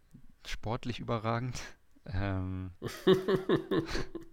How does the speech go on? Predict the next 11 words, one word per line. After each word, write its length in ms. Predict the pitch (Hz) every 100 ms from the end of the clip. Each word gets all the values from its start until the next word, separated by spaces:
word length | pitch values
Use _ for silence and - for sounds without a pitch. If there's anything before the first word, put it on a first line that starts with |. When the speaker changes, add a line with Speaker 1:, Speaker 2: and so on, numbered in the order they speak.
| - - - - - - - - - - - - - - -
Speaker 1:
aber 760 | 113 92 87 87 87 85 90 - -
ich 160 | - -
denke 200 | 101 92
schon, 200 | 104 98
dass 140 | 95
sie 280 | - 98 95 -
schnell 320 | - 107 107
wieder 200 | 101 -
unten 200 | 98 92
drin 220 | 87 90
sind. 280 | 90 92 -